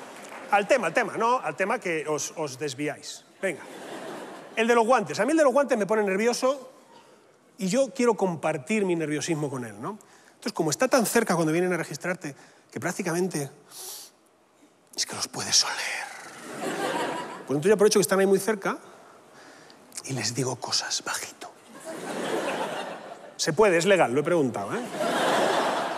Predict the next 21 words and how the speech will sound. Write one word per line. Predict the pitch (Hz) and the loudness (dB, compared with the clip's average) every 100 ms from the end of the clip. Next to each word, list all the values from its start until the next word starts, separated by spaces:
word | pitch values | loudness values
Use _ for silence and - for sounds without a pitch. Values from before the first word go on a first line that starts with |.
| - - - - - | -8 -12 -16 -18 -12
Vamos | 131 | -4
a | 143 | -2
poderle | 147 160 160 | 0 2 2
susurrar | - - 160 175 | 2 2 4 4
a | 170 | 4
un | 170 | 2
tío | 190 | 0
que | 175 | 0
te | 160 | 0
está | - | 0
cogiendo | 175 175 185 180 | 0 0 2 2
los | 175 | 2
dos | 175 | 2
carrillos | 175 180 180 170 | 2 2 2 2
del | 170 151 | 0 0
culo, | 262 | 2
que | 240 | 2
estamos | - 190 151 | 2 2 4
locos. | 196 277 349 - - - - - - - - - - - - | 4 6 4 4 -2 0 0 0 0 -2 -2 -4 -6 -6 -2
Sí, | 170 | 2
¿no? | 185 143 269 | 2 4 2